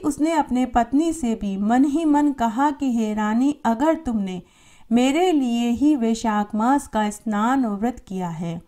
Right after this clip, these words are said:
तो यह शेर यहाँ से चला जाए। हे रानी, मैं क्षत्रिय हूँ, मैं कसम खाकर कहता हूँ कि मैं भी हर साल वैशाख स्नान और व्रत करूँगा। इस तरह भगवान की माया से वह शेर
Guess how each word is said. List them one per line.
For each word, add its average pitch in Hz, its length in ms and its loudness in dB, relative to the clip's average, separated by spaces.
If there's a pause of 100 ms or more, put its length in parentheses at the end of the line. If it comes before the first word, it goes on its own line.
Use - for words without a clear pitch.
(320)
तो 349 160 4
यह 254 380 0
शेर 247 420 -2
यहाँ 240 420 0
से 202 200 -8
चला 214 400 -2
जाए। 175 380 -6 (640)
हे 254 220 4
रानी, 262 420 2
मैं 294 160 2
क्षत्रिय 247 580 0
हूँ, 302 260 2
मैं 240 200 2
कसम 294 400 0
खाकर 254 440 -2
कहता 202 360 -4
हूँ 269 440 0 (320)
कि 247 140 2
मैं 262 300 4
भी 311 180 4
हर 269 280 0
साल 180 400 -8 (640)
वैशाख 285 600 4
स्नान 240 640 0
और 220 160 0
व्रत 269 300 0
करूँगा। 175 500 -6 (840)
इस 294 120 4 (120)
तरह 233 300 4
भगवान 247 600 4
की 311 200 2
माया 240 480 2
से 294 280 0
वह 220 280 0
शेर 269 500 -2